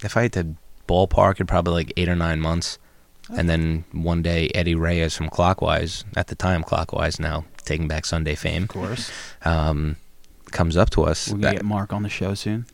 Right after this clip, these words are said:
Speaker 1: What? What's that?
Speaker 2: We're gonna get Mark on
Speaker 1: Is
Speaker 2: the
Speaker 1: that
Speaker 2: show
Speaker 1: right?
Speaker 2: soon. Uh,
Speaker 1: Awesome.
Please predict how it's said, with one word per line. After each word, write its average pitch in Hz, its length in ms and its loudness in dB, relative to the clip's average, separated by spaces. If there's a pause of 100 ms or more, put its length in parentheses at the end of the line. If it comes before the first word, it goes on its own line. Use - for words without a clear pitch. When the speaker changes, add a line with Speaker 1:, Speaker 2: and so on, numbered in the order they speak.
(100)
Speaker 1:
What? 131 240 12
What's 123 160 12
that? 147 280 10
Speaker 2:
We're 98 100 -6
gonna 98 120 -4
get 95 140 -6
Mark 101 260 -2
on 101 80 6
Speaker 1:
Is 127 60 12
Speaker 2:
the 165 100 12
Speaker 1:
that - 0 -
Speaker 2:
show 190 180 12
Speaker 1:
right? 285 100 2 (220)
Speaker 2:
soon. - 80 -8
Uh, 123 260 2 (340)
Speaker 1:
Awesome. 151 400 4